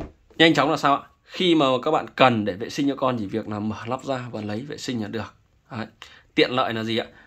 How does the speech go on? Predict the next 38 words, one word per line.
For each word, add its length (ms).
Nó 80
đặt 280
được 320
ở 160
ngay 300
cạnh 180
những 100
cái 80
vị 180
trí 160
mà 120
đầu 220
giường 360
này. 100
Đấy. 140
Những 100
cái 80
vị 100
trí 200
mà 120
gần 240
bé 180
này, 120
tại 120
vì 180
là 120
nó, 480
nó 80
có 60
thiết 220
kế 160
nhỏ 260
gọn 260
mà. 180
Đấy. 180
Và 200
nó 340
lại 640